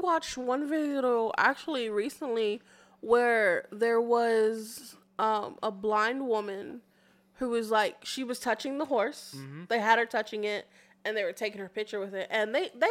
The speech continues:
Speaker 1: allowed it,
Speaker 2: I mean,
Speaker 1: obviously.
Speaker 2: yeah, she was blind.
Speaker 1: Yeah, so, but, like, these people that are, like, going up, trying to be all up on it,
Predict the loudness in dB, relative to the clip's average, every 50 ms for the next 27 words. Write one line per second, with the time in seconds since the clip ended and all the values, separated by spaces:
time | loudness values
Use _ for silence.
0 | 6 6 6 8 8 6 4 4 2 0 0 -2 -6 -20 -20 _ _ _ _ _
1 | -20 -20 -20 -20 _ _ _ _ _ _ -2 0 2 2 4 2 2 2 0 0
2 | -2 -2 -2 -2 -4 -8 -14 -8 -4 -2 0 0 0 -2 -6 -10 -10 -10 -10 -10
3 | -8 -6 -6 -6 -6 -6 -10 -12 -16 -18 _ 0 2 4 4 4 2 0 -6 -12
4 | -16 -16 -4 0 2 4 4 4 2 2 2 0 2 4 4 4 4 2 -2 -4
5 | 0 2 2 4 4 4 4 4 6 6 6 6 6 6 4 4 2 0 -4 -10
6 | -8 -6 -4 0 0 0 0 0 0 0 0 2 2 0 -2 -6 -10 _ _ _
7 | _ _ _ _ _ _ -20 -10 -4 -2 -2 -2 -2 -4 -2 4 6 8 10 10
8 | 10 8 6 2 0 2 2 2 2 2 0 -2 -4